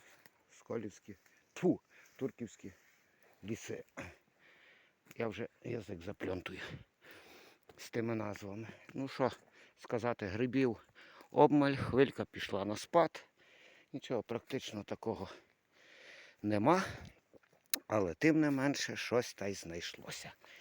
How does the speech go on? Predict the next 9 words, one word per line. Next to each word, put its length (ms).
В 60
одному 500
укромному 600
містечку 760
ми 200
знайшли 640
ось 280
таку 500
чудосію. 880